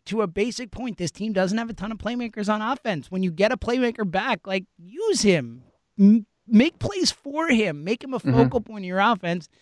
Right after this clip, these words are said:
Speaker 1: And Sanders is one of those guys. I will say, like, and we haven't gotten into it too much, but the, the fact that, that it took, I guess, you know, eight, nine weeks, ten weeks, whatever it is, for Jordan Howard to be on the active roster, and we've been saying it for multiple weeks, is, is, uh, earmuffs,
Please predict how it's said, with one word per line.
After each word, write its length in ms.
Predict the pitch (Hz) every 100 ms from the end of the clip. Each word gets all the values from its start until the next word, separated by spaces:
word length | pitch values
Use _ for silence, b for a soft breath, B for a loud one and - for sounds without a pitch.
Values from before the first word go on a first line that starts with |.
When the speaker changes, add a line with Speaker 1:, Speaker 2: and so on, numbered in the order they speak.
| b b b
Speaker 1:
And 180 | 240 240
Sanders 420 | 254 277 285 240
is 80 | 247
one 120 | 262
of 60 | 262
those 100 | 247
guys. 260 | 294 294 208
I 60 | 208
will 260 | 208 269
say, 320 | 233 240 220
like, 200 | 220 190 190
and 80 |
we 80 | 190
haven't 200 | 202 190
gotten 200 | 175 196
into 160 | 190 180
it 80 | 147
too 140 | 190
much, 180 | 202 170 -
but 180 | 160 - b b b
the, 200 | 185 226 220
the 100 | 220
fact 420 | - 277 311 -
that, 180 | 247 -
that 280 | 190 190 185
it 220 | 196 196
took, 380 | - 208 - - _ _ _ _ _ -
I 100 | 160
guess, 360 | 185 214 - -
you 100 | 165
know, 120 | 156
eight, 260 | 170 175 175
nine 340 | 160 175 190
weeks, 220 | 185 220
ten 240 | - 185 202
weeks, 220 | 220 185
whatever 260 | 208 202 220
it 40 |
is, 80 | 233
for 80 | 185
Jordan 300 | 160 190 180
Howard 200 | 190 185
to 40 |
be 100 | 175
on 100 | 170
the 100 | 160
active 340 | 160 175 170 139
roster, 400 | 143 165 - 190
and 100 | 151
we've 120 | 185
been 160 | 175 151
saying 160 | 175
it 80 | 147
for 80 | 139
multiple 440 | 135 156 190 208 220
weeks, 220 | 226 - b b b
is, 280 | 262 220 151 _
is, 320 | 240 214 185 -
uh, 60 | 220 - -
earmuffs, 580 | 214 247 294 285 -